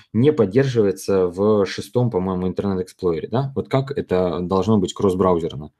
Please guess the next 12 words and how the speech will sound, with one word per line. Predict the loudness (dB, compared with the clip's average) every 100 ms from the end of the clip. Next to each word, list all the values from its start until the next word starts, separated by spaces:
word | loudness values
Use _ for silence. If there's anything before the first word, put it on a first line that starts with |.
| _
Он | 0 2
пишет | 2 0 -2 -10 -2
border | 2 4 6
radius, | 6 6 4 4
а |
для | 4 4
Internet | 6 4 4
Explorer | 0 4 8 8 6
используй | 4 4 4 4 0
картинку | -2 -2 -2 -4 -6 -14
или | -10 -10 -12 -14
как? | -18 -20 -20